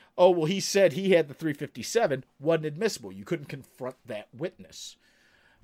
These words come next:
But the moment they said he had a nine millimeter, then the prosecution said, "Oh, we should be able to rebut that by using his allocution," which is just like a, a statement, "What I done did wrong," when you plea out,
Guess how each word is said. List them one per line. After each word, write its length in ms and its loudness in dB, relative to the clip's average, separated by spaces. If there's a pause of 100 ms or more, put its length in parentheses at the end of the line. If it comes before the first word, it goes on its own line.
(160)
But 160 2
the 80 0
moment 420 0
they 140 4
said 480 2
he 240 -2
had 180 4
a 60 -2
nine 320 -6
millimeter, 640 -2 (180)
then 720 8 (300)
the 80 -8
prosecution 520 0
said, 260 -2
"Oh, 160 6
we 140 -4
should 140 -8
be 80 -2
able 100 0
to 60 -8
rebut 540 0
that 300 -6 (340)
by 220 4
using 880 -8 (500)
his 520 0
allocution," 680 0
which 160 -8
is 100 -8
just 260 0
like 240 0
a, 180 0
a 100 -6
statement, 420 -2 (240)
"What 260 4
I 160 6
done 320 2
did 220 4
wrong," 460 0
when 140 -6
you 200 -6
plea 420 -2
out, 480 -4